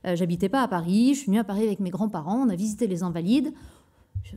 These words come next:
pense que ça a duré moins de vingt minutes, j'ai fait coucou au tableau de Napoléon, j'étais contente, mais voilà, ça n'est pas un moment mémorable.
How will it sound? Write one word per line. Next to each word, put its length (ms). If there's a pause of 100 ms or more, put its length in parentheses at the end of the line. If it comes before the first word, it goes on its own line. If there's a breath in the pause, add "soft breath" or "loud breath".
pense 160
que 100
ça 160
a 40
duré 260
moins 180
de 80
vingt 120
minutes, 460
j'ai 80
fait 120
coucou 320
au 60
tableau 260
de 60
Napoléon, 500
j'étais 220
contente, 340
mais 120
voilà, 340
ça 180
n'est 180 (120)
pas 100
un 160
moment 340
mémorable. 680